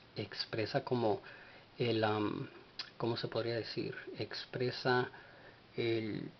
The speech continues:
eh, la esencia, o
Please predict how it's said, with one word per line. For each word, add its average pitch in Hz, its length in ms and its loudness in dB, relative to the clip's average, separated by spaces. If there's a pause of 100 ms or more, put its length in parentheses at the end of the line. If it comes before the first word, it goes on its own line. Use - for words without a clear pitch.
(400)
eh, 120 480 2 (460)
la 113 160 2
esencia, 135 800 4 (540)
o 98 360 4